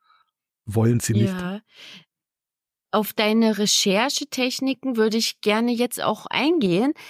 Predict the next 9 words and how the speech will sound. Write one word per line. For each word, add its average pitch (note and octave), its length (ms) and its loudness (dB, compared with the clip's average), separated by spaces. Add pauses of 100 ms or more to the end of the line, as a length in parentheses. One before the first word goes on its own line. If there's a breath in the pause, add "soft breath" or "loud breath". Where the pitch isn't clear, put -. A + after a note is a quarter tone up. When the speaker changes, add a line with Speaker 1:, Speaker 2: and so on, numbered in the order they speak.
(200 loud breath)
Speaker 2:
Du A#3 100 0
bist C4 300 0
ja A#3 340 2 (340)
zu F#3 220 -6
Neudeutsch G3 580 0
ein E3+ 260 0
YouTube-Creator, A#3+ 1160 0
das G3+ 220 -4
heißt, F#3 480 -4